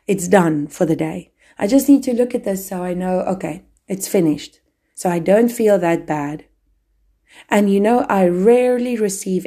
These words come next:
anything when I come to God's word like this. I rarely receive well enough and good enough when I come to Jesus, just expecting answers about what to do next. But when I come to him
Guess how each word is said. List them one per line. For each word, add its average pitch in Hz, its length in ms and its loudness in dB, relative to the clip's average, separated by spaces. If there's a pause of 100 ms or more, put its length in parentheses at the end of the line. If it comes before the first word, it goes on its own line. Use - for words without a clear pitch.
(100)
anything 190 680 -4
when 170 160 -4
I 160 100 -4
come 185 500 -4
to - 160 -10
God's 185 360 0
word 180 580 2 (300)
like 165 300 -6
this. - 400 -8 (400)
I 214 160 2
rarely 208 600 4
receive 180 680 -6 (240)
well 196 500 2
enough 170 680 -4
and 175 240 -8
good 196 160 0
enough 170 440 -4 (380)
when 190 160 2
I 175 60 2
come 208 320 0
to 214 100 0
Jesus, 160 680 0 (600)
just 185 240 -2
expecting 185 640 -2
answers 180 460 -2
about 165 280 -2
what 165 200 0
to 180 100 -2
do 156 160 0
next. 151 480 -6 (920)
But 185 140 -2
when 214 200 4
I 302 80 6
come 214 400 -4
to 165 160 -12
him 175 360 -14